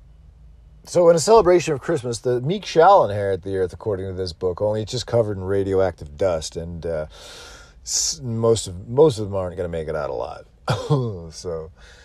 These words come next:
and s-, and it's so bizarre. It's just so bizarre, though, that that book was written in nineteen sixty-eight, and it takes place in January of twenty twenty-one.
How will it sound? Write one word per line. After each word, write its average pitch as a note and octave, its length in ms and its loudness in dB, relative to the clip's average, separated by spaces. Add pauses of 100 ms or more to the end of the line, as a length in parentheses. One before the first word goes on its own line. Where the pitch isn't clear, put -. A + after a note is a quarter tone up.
(460)
and C3+ 840 6 (1040)
s-, - 640 -8 (120)
and B2+ 180 0
it's B2+ 120 -2
so D3+ 400 4
bizarre. B2+ 420 -4
It's B2 220 -6
just C#3+ 180 -4
so C#3 200 4
bizarre, A#2+ 520 2
though, F#2 220 -2
that E2+ 80 -10
that F#2+ 220 -4
book G2 220 -4
was F#2 180 -8
written F#2 160 -12
in F#2 80 -10
nineteen F#2+ 280 -8
sixty-eight, F2 580 -8 (400)
and G#2 160 -4
it F#2+ 120 -8 (180)
takes A2 240 -6
place G#2 340 -4
in F2+ 200 -12 (240)
January G2+ 580 -4
of E2+ 100 -12
twenty F2 300 -12
twenty-one. D#2+ 640 -14